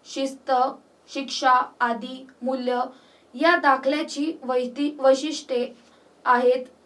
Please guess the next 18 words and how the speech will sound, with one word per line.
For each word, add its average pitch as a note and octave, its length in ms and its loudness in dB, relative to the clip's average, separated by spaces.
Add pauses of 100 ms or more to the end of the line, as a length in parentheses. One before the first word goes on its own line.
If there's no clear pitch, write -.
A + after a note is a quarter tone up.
(280)
ती E4 80 4
परमेश्वर C#4 720 0 (220)
व C#4 200 2
स्वर्गीय C4+ 560 0 (480)
जीवनबाबत C4+ 1080 -2
लागू A#3+ 340 -2
पडतात. A3 400 -6 (1040)
स्वर्गीय E4 520 4
जीवनासाठी D4 840 0
मी A#3+ 320 -2 (140)
मनापासून C4+ 680 0 (140)
आमंत्रण B3 520 0 (140)
स्वीकारले A3 800 -6 (920)
का C4+ 220 8
वि-, C4+ 400 -6
व B3+ 240 4 (280)
त्यासाठी C4+ 540 2
मी C4 300 -10